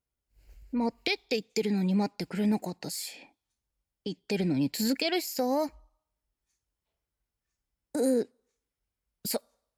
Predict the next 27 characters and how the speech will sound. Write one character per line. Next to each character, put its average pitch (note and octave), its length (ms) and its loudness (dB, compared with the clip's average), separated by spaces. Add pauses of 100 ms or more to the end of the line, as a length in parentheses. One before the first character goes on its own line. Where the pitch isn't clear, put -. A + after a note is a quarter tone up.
そ G#3+ 420 -2
れ F4 120 4
は、 G#4+ 180 0 (1900)
気 - 160 -4
持 A#3+ 200 4
ち - 200 -4
よ A3 80 0
か - 160 -8
っ - 60 -8 (100)
た - 140 -10 (440)
け - 160 -8
ど。 F#3+ 140 -12 (1600)
で - 200 2
も、 D4 120 0
も D#4 100 0
う - 20 -4
ち - 20 -4
ょ - 0 - (1160)
っ - 40 -20
と E4 120 -4
考 B3+ 200 -4 (180)
え F4 40 -4
て A#3+ 100 -8
く B3 120 -8
れ C4 80 -2
て D4+ 100 -4
も。 B3+ 160 -2